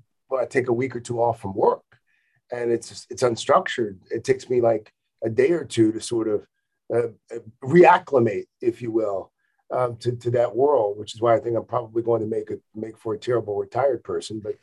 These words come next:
I digress. Um, but y-, routine for me, like, it's, it's every morning, you know, I'm, I'm pretty much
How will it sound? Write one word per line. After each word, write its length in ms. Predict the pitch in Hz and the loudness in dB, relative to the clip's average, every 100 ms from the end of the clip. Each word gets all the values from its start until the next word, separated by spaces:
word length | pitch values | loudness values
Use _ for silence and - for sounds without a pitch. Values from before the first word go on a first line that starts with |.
| - 101 | -12 -8
I 60 | |
digress. 580 | 98 95 85 92 117 - - _ _ - - - | -4 -6 -4 -6 -6 -10 -20 _ _ -20 -10 4
Um, 460 | 156 160 160 165 180 | 8 8 4 -10 -12
but 360 | 277 - 381 370 - 349 | -8 2 4 4 -2 -4
y-, 140 | 370 - | -4 2
routine 520 | 262 269 262 339 381 | 2 4 8 8 8
for 140 | - | 6
me, 400 | 247 254 302 339 - | 6 6 4 0 2
like, 240 | 233 233 | 0 0
it's, 440 | 233 202 - - - _ _ _ _ _ - | -2 -2 -4 -4 -10 _ _ _ _ _ 4
it's 460 | 190 180 - - - _ | 4 6 0 -2 -6 _
every 300 | 156 180 214 | 4 6 8
morning, 520 | 226 196 269 - - _ | 8 10 10 8 2 _
you 140 | - 139 | 4 6
know, 240 | 139 170 | 6 6
I'm, 220 | 147 156 - | 4 0 -2
I'm 180 | 139 135 | -2 -2
pretty 260 | - 165 170 | 0 2 4
much 380 | 151 156 - | 4 0 -2